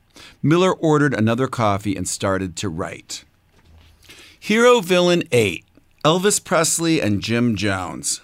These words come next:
This isn't about falling Elvis, full of donuts and pills, but rising Elvis, poor, weird, coming into himself, into country music and gospel and the blues,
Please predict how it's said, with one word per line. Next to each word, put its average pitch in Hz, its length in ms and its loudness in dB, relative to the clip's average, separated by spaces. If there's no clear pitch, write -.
This 254 340 2
isn't 214 400 0
about 131 460 0
falling 110 640 -2
Elvis, 90 560 -4
full 120 240 -2
of 90 160 -6
donuts 120 580 0
and 92 200 -4
pills, 113 400 2
but - 340 -6
rising 110 720 -2
Elvis, 90 460 -4
poor, 127 480 2
weird, 127 500 0
coming 180 340 -2
into 139 300 0
himself, 80 640 -6
into 185 260 -2
country 170 460 -4
music 151 500 0
and 107 220 -2
gospel 113 640 -4
and 107 120 -2
the 107 60 -4
blues, 135 680 -2